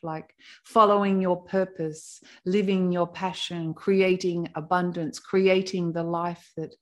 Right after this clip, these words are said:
you desire for yourself. Since I've been here in these la-, these last few months in France, so much has happened. I've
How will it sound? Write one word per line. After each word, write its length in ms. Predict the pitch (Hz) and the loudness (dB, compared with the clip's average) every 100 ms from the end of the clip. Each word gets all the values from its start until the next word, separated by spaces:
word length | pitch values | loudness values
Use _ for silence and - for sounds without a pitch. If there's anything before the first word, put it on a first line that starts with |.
| _ - - _ | _ -20 -20 _
you 160 | 165 190 | 0 2
desire 720 | 175 180 170 175 175 165 151 - - | 4 4 6 6 4 0 -4 -16 -6
for 320 | 190 180 175 180 _ | -2 -2 -4 -10 _
yourself. 720 | 170 170 165 - 185 165 - _ _ _ _ _ _ _ _ _ _ _ - - | -6 -6 -6 -2 -2 -2 -8 _ _ _ _ _ _ _ _ _ _ _ -20 -20
Since 400 | - 269 254 - - | -4 2 2 0 2
I've 200 | 202 175 | 2 4
been 200 | 190 208 | 4 4
here 260 | 196 214 208 | 0 0 0
in 140 | 196 | 0
these 200 | 185 175 | 0 2
la-, 260 | 185 190 165 | 2 2 0
these 220 | 185 180 | 0 2
last 420 | 190 202 208 - | 2 2 0 -10
few 200 | 208 196 | -6 -2
months 380 | 185 185 - - | 0 0 -4 -10
in 180 | 185 175 | -6 -6
France, 640 | 170 - 190 175 175 - - | -6 -4 -2 -2 -6 -12 -16
so 560 | - - 214 208 202 - _ | -12 -4 0 2 0 -6 _
much 520 | 185 190 - - - _ | -2 0 -2 -8 -20 _
has 420 | - 190 185 180 - _ - | -10 -4 -4 -4 -14 _ -8
happened. 540 | 196 196 185 170 - _ _ _ _ _ _ _ _ _ _ _ - - | -6 -4 -4 -4 -8 _ _ _ _ _ _ _ _ _ _ _ -8 2
I've 400 | 180 175 175 | 4 4 2